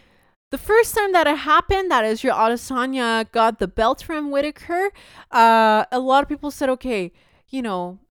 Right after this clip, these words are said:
uh, Whittaker, like, if, if he was only in better health conditions, maybe he could have defended his belt better, or maybe the fight would have turned another way,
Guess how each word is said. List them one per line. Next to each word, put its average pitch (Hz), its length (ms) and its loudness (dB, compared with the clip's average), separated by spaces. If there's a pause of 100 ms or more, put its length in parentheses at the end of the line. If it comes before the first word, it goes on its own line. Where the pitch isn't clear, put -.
uh, 208 320 -6
Whittaker, 311 760 0
like, 247 320 -6
if, 277 220 2
if 285 260 -6
he 294 220 -6
was 277 300 -4
only 349 280 -10
in 311 120 -6
better 294 480 -2
health 285 360 -6
conditions, 262 580 -6
maybe 220 360 -6
he 240 80 -8
could 247 180 -6
have 220 220 -2 (320)
defended 226 520 -4
his 220 220 -8
belt 202 400 -4
better, 311 380 -4
or 226 40 -4
maybe 202 320 -8
the 202 120 -6
fight 190 400 -4
would 190 120 -2
have 190 180 -6
turned 202 460 -8
another 190 400 -6
way, 254 640 -2